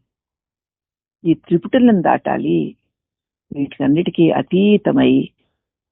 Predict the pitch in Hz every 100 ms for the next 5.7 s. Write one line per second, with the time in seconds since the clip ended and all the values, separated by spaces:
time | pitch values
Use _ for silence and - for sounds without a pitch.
0 | _ 151 147 135 - 135 143 135 135 -
1 | _ _ _ _ _ _ _ _ _ _
2 | - - _ 160 156 190 208 202 170 147
3 | 139 131 - 151 147 156 180 - - 156
4 | _ 143 - 156 - 135 - - - -
5 | - - - - - - -